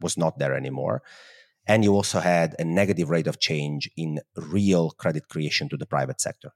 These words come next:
inflation adjusted. And then you also had, of course, a much tighter fi-, uh, monetary policy. There has never, ever been a period in time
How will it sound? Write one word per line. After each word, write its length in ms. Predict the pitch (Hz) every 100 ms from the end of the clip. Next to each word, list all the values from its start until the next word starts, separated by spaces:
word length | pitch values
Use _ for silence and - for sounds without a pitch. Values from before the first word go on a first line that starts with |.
| -
inflation 460 | 80 80 - 76
adjusted. 520 | 69 - 64 - - - _ _ _ _ - - - -
And 160 | 98 101
then 380 | 101 95 92 -
you 140 | 92
also 260 | 98 - 87
had, 140 | 80
of 120 | 85
course, 220 | - 82 -
a 40 |
much 260 | 73 - -
tighter 420 | 71 71 67 - _ _ -
fi-, 120 | - -
uh, 100 | 80
monetary 440 | 80 76 67 69
policy. 260 | - 69 78
There 140 | 87
has 120 | 85
never, 680 | 95 107 131 143 135 135 135 -
ever 460 | 113 107 71 78 104
been 160 | 87 90
a 40 |
period 280 | 80 107 98
in 160 | 85 82
time 480 | 90 69 67 82